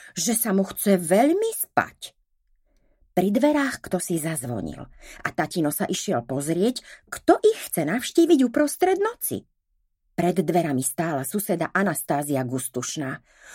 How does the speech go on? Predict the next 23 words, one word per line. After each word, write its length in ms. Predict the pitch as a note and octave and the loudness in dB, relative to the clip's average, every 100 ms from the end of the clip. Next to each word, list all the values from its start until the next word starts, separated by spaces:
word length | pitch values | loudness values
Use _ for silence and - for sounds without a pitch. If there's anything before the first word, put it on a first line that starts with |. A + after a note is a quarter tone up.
| - _ F3+ | -20 _ 4
Oči 240 | - F#3 | 4 -2
za 200 | E3 G#3 | 0 0
okuliarmi 640 | - A3+ G3+ G3 F#3+ F#3+ F#3+ | 0 0 2 4 4 2 2
mala 280 | F#3+ G3+ G3 | 4 2 2
od 80 | F3+ | 2
nervozity 640 | G3 A#3 A#3+ G#3+ A3+ G3+ | 2 4 2 0 0 -2
veľké 640 | F#3 F#3 C#4+ D#4 - D#4+ - | 0 2 2 2 2 2 2
ako 240 | A#3 F#3 | -2 -4
volské 600 | D3+ G3+ B3+ C4+ - F#3 | 2 4 4 0 -2 -2
oká 480 | - F#3+ G3 F#3 E3 | 0 0 0 0 -2
na 160 | A#2 A#2 | -2 -4
panvici. 560 | A2+ A#2+ A2+ - D#3 - _ _ _ _ _ - F3 | -6 -6 -8 -8 -10 -10 _ _ _ _ _ -4 0
Na 160 | F#3 | 0
sebe 320 | F#3+ G3+ F#3 | 0 -2 4
mala 320 | A3+ D#3+ C#3+ C3 | 4 4 2 4
rúžový 560 | E3+ F3 E3+ C3+ F#2+ | 4 2 0 -2 -4
župan, 480 | A#2 D3 G#3 F#3 B3 B3+ - - - | -4 -6 -4 -4 -2 -6 -14 -20 -4
v 100 | A3 C4+ | 4 6
ruke 400 | D4 - B3+ A3+ | 6 4 -2 -2
plné 480 | _ D4 D#4+ E4 E4+ | _ 8 10 8 8
vedro 400 | C4+ C4 C#4+ C#4+ | 6 4 4 4
vody. 320 | A3 F3+ D#3+ | 4 0 -2
Špľach! 1120 | - - - - - A#4+ A#4+ - - - - | -8 -8 -4 -4 4 6 6 4 0 -8 -10